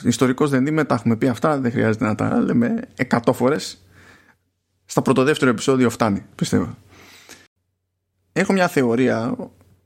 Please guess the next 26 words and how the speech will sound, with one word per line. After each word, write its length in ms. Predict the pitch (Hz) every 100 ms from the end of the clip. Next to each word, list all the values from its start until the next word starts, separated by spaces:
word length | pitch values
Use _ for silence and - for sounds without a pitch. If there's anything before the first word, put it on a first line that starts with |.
| _ _ _ _ _
που 220 | 165 151 -
δεν 220 | 135 143
είναι 100 | 143
καν 200 | 139 127
δική 180 | 113 113
μου 120 | 101
θεωρία, 340 | 104 101 113
την 120 | 110
πέτυχα 300 | 110 120 -
κι 80 | 95
εγώ, 200 | 98 104
αλλά 160 | 110 117
δεν 200 | 123 131
ξέρω 460 | - 139 139 139
κατά 240 | 127 127 131
πόσο 760 | - 143 - 139 135 131 131 127
είναι 720 | 131 139 139 135 131 131 127 127 -
κοινώς 420 | - 120 127 131
αποδεκτή, 580 | 131 113 107 104 - 120
τέλος 280 | 113 104 -
πάντων, 520 | 113 113 113 113 113
ως, 520 | - 113 - - - - - _
ως 140 | -
πραγματικά 540 | 135 117 117 - 117 110
πιθανή 340 | - 101 110
εξήγηση. 560 | 98 - 104 87 -